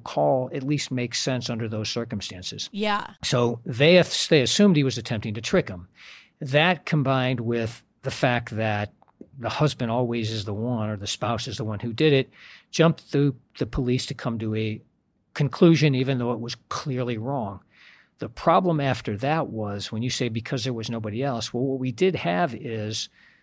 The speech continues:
Speaker 1: her friend Pam Hupp, we knew was the last one with her. We knew that Pam Hupp was getting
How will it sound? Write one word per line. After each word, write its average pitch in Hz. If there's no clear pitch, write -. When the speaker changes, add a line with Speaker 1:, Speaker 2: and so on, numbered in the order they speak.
Speaker 1:
her 123
friend 123
Pam 104
Hupp, 131
we 113
knew 127
was 170
the 117
last 120
one 104
with 147
her. 110
We 117
knew 139
that 160
Pam 127
Hupp 120
was 110
getting 127